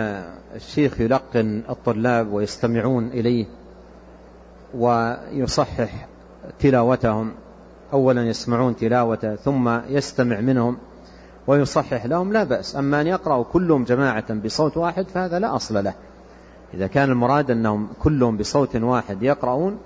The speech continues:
فهذا لا أصل له فيما أعلم فيما جاء عن السلف الصالح رحمهم الله. لكن القرآن بالتلقين، يلقن الشيخ الطالب، يسمع الطالب أولا القراءة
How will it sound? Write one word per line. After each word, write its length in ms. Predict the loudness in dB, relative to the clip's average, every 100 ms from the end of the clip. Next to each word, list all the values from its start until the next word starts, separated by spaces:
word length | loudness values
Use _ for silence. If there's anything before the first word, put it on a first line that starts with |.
| -20 -20 -20 -20 -14 -4
فهذا 500 | 0 2 2 0 -2 -6 -20 -20 -20 -20 -20 -6
لا 220 | 0 2 0
أصل 300 | 0 2 2
له 220 | 2 0
فيما 380 | 2 2 2 0
أعلم 380 | 0 0 -2 -8 -20 -20 -20 -20 -20 -20 -20 -10 -2
فيما 260 | 2 2
جاء 260 | 2 2 2
عن 300 | 0 -2 -4 -8
السلف 440 | -12 -2 2 2 0 -6
الصالح 580 | -14 -4 0 0 0 -4
رحمهم 460 | -6 -2 0 0 -2
الله. 200 | -6 -8 -2
لكن 260 | -2 0 -2
القرآن 400 | 0 0 0 -2
بالتلقين، 680 | -2 0 0 2 2 0 -4 -18 -20 -20 -20 -20 -20 -20 -6 2
يلقن 640 | 4 4 2 -2 0 -2
الشيخ 640 | -4 -6 -8 -2 0 0 -2
الطالب، 480 | -4 0 2 0 -2 -14 -20 -20 -20 -8 0
يسمع 440 | 2 2 -2 -2
الطالب 440 | -2 0 0 0 0
أولا 580 | 0 2 0 -2 -4
القراءة 580 | -4 0 0 2 0 -6